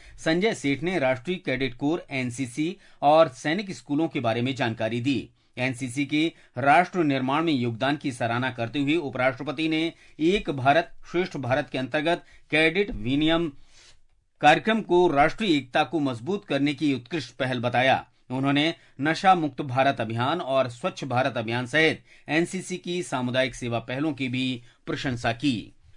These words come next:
वाणिज्य और उद्योग मंत्री पीयूष गोयल ने आज स्पेन सरकार के प्रथम उपराष्ट्रपति तथा अर्थव्यवस्था, व्यापार और व्यवसाय मंत्री कार्लोस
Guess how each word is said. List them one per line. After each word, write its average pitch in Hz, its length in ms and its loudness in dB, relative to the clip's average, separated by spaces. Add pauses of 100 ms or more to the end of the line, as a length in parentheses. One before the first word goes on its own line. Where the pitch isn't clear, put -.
(280)
वाणिज्य 214 460 4
और 220 240 6
उद्योग 196 280 2
मंत्री 185 360 0
पीयूष 185 360 -2
गोयल 160 240 2
ने 233 80 -2
आज 170 240 2
स्पेन 185 300 -6
सरकार 143 400 0
के 180 180 -2
प्रथम 175 420 -6
उपराष्ट्रपति 151 880 0 (260)
तथा 165 180 4
अर्थव्यवस्था, 151 760 0
व्यापार 135 480 2
और 147 80 -2
व्यवसाय 120 360 0
मंत्री 143 440 -2 (240)
कार्लोस 156 540 4